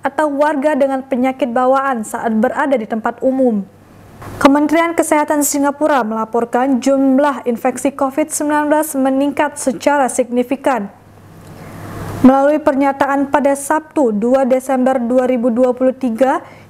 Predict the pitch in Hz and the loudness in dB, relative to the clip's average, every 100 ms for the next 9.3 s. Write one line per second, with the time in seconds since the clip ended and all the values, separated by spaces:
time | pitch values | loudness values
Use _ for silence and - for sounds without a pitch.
0 | - - 294 302 311 311 311 285 294 277 | -4 0 2 4 2 0 -2 -2 -2 -4
1 | - - 294 294 294 - 269 269 269 269 | -2 0 0 0 -2 -2 -2 2 2 2
2 | 277 277 262 247 247 247 247 254 269 247 | 0 0 0 2 2 2 0 2 2 0
3 | 247 247 247 254 247 247 247 233 233 220 | 0 -4 -4 -4 -4 -2 -4 -2 -4 -4
4 | 247 254 262 220 - 220 220 220 233 226 | -2 -2 -2 -4 -4 -2 -2 0 -2 2
5 | 254 254 269 233 254 254 262 233 285 339 | 0 2 0 2 0 0 -2 0 0 0
6 | - 302 339 320 294 277 277 269 269 311 | -4 -2 0 0 -2 0 2 2 0 -2
7 | 220 208 - _ - 277 320 302 269 262 | -2 -8 -20 _ -2 0 2 0 0 0
8 | 254 262 269 269 294 294 262 240 240 240 | 2 0 0 -2 -6 -2 0 2 2 2
9 | 233 262 311 | 2 0 -2